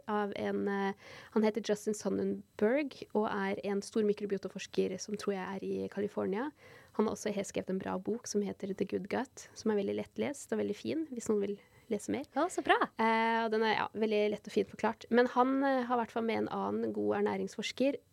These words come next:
Speaker 1: lagd en studie, eller, eh, <laughs> ja, de, eh, drev en studie for å se, ja, men fermentert mat, er dette noe vi bør spise eller ikke? Og de var veldig interessert fordi de har forsket mye på dette med fiber, funnet ut at fiber er viktig.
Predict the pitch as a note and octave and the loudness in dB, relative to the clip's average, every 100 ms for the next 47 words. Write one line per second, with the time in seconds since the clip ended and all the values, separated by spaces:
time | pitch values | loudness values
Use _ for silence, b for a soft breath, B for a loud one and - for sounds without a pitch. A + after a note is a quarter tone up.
0 | - G#3 G#3+ G3 G3+ G3 G#3+ - A3 G3 | -2 0 0 -2 -4 -4 -4 -2 -2 2
1 | G3+ C4+ E4 - _ G#3 A3+ G#3+ G#3 - | 2 2 0 -8 _ 4 6 6 4 2
2 | - G#3 - A#3 G#3+ - - - - - | 0 0 2 4 4 2 -8 -16 -14 2
3 | G#3+ A3 A3 - A3 G3+ B3+ D4 - B3 | 6 6 4 2 2 4 4 4 0 0
4 | B3 - - G#3+ A3 A3 A3+ A#3+ - A#3 | -2 2 6 6 4 0 0 -2 -2 0
5 | A#3 A3+ G#3+ G#3 - F#3 F#3+ - - - | 0 0 -4 -4 0 2 2 -2 -16 0
6 | G#3 G#3 A3 - - G#3 G#3 G3+ G3 F#3+ | 2 2 0 -6 -2 2 2 0 -2 -2
7 | F#3 F#3+ _ _ - - A3 - - A3 | -4 -8 _ _ -6 0 0 0 -2 -2
8 | - G3+ G#3 - - _ - D4 F4+ B | 0 -4 -4 -6 -20 _ 4 4 2 B
9 | B B B - A#3+ A#3+ - A3+ B3 C4+ | B B B 6 8 8 6 0 4 6
10 | C#4 B3 A#3 A3+ - A3+ A3 A3+ A3+ A3 | 6 4 2 0 0 0 0 -2 0 0
11 | G#3+ G#3+ G#3+ - - G#3 G3+ G#3 G3+ - | 0 0 -4 -4 0 2 0 0 -4 0
12 | G3+ - G#3+ F#3+ A3+ A#3+ - G3+ F#3+ F#3+ | -2 0 2 2 0 -2 0 0 0 -4
13 | E3+ - F3 F#3+ G3+ G#3 - B3+ C#4 | -6 -2 -2 0 -2 -4 -2 0 0